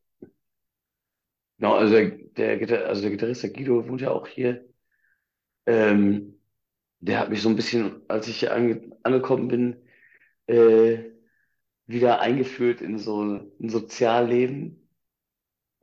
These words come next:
Ähm, genau, wir haben jetzt auch, ähm, also wir haben jetzt gerade ein bisschen mit denen zu tun, weil wir dann auch mit denen,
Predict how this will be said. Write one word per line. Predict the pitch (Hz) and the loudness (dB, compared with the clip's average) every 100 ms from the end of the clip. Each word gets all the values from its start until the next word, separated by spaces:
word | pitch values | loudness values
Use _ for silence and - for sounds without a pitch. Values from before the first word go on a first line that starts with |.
| - - | -14 -6
Ähm, | 110 104 101 101 104 104 101 _ _ _ _ _ _ _ _ _ _ _ _ _ _ _ _ _ _ _ _ _ _ | -4 -2 -2 -2 -2 -6 -12 _ _ _ _ _ _ _ _ _ _ _ _ _ _ _ _ _ _ _ _ _ _
genau, | - 95 95 101 95 | -12 -6 -4 -2 -4
wir | 104 92 110 | -6 -4 -4
haben | 101 120 | 0 -2
jetzt | 113 | 0
auch, | 98 107 - - | -2 -2 -4 -4
ähm, | 107 104 101 101 101 98 - _ _ _ _ _ _ _ - - | -4 -2 -4 -4 -4 -8 -18 _ _ _ _ _ _ _ -20 -6
also | 113 | -2
wir | 110 | 2
haben | 123 | 2
jetzt | 120 107 | 2 0
gerade | 110 127 | 2 4
ein | 123 | 2
bisschen | 120 123 120 107 98 - | 0 0 0 -2 -8 -10
mit | 92 104 107 | -8 -6 -4
denen | 117 110 | -4 -4
zu | 104 | -8
tun, | - 110 107 | -12 -8 -6
weil | 101 101 | -6 -4
wir | 104 101 - | -6 -8 -16
dann | - - - | -20 -12 -8
auch | 98 - | -8 -6
mit | - 104 | -6 -6
denen, | 104 101 98 101 | -4 -4 -6 -8